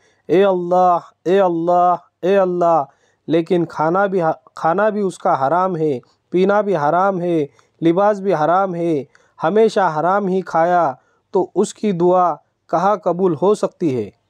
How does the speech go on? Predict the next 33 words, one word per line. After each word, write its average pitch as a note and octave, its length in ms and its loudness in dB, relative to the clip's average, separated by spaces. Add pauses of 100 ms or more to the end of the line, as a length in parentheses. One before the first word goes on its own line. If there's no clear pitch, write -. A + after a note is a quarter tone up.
(500)
फ़ायदा, E3 460 -2 (880)
लोगों G3 360 2
को G#3+ 100 -2
हमेशा F#3+ 680 0 (200)
सोच G3+ 380 0
रहता F3 400 2
है F#3 200 -2
कि F#3+ 140 -6
मुसलमानों F3+ 760 0
की F3+ 160 -4
दुआएं E3+ 420 2
कबूल F3+ 400 -2
नहीं F3+ 220 0
होती, C3+ 440 -2 (380)
लेकिन F3 340 0
हालात E3+ 540 0
का E3 320 0 (380)
अंदाज़ा F3+ 800 0
इस F#3+ 160 -4
हदीस F3 300 -4
शरीफ F#3+ 300 0
से F3+ 180 0
किया F3 340 2
जा D#3+ 240 0
सकता F3 400 -2
है। F3 340 0 (380)
अगर F#3+ 240 2
अल्लाह G3 380 0
जल्ले F3+ 320 -2
शानहू F3 520 -2
अपने F#3 360 -2
फ़ज़ल F#3 380 -2
से F3 360 0